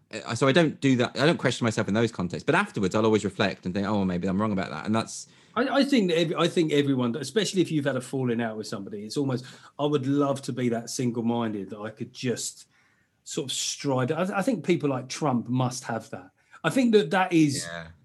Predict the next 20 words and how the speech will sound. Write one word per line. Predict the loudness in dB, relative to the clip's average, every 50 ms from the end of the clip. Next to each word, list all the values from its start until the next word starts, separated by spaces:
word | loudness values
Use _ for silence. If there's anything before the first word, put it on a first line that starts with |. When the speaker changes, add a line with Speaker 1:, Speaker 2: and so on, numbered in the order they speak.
| _ _ _ 0
Speaker 2:
that | 0 0 0 0
is | -4 -2
kind | 0 0 2 2
of | 2 0
dictator | 0 -4 -4 -4 -6 -2 0 2 2 2 2 2
level. | 2 2 0 -2 -4 -6 -6 -6 -4
Like, | -2 -2 -2 0
the | 0
moment | 2 2 2 2 2 2
you | 0 0
have | 0 0 0 0 0 -2
that, | -4 -6 -6 -6 -10 -12 -16 _ _ _ _ -4
you | -2 -2
probably | 0 2 2 2 2 2
get | 0 0 -2
scouted | -2 -4 -2 -2 0 0 0 -2 0 0
out | 0 0 0 -2 -2
by | -4 -4 -2
regimes. | -2 0 0 0 0 0 -2 -2 0 0 -2 -2 -4 -8 -12 -16 _ _ _ _ _ _ _ _ _ _ -6 -4 -4 -2
Uh, | -2 -2 -2 -2